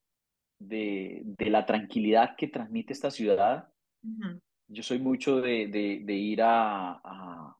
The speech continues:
Speaker 1: a, a los parques, a compartir con amigos,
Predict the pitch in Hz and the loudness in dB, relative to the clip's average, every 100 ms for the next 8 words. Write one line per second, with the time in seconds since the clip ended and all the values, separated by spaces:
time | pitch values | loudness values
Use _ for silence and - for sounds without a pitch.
0 | _ - 95 101 98 95 - - 95 104 | _ -6 -4 0 0 -2 -4 2 4 4
1 | 104 - 104 98 92 - - 92 92 87 | 2 -4 -6 -6 -8 -16 -14 -12 -8 -8
2 | 87 - 95 92 - 92 101 87 92 104 | -10 -12 -4 -4 -4 -6 -6 -6 -2 2
3 | 107 95 95 - | 2 0 -2 -4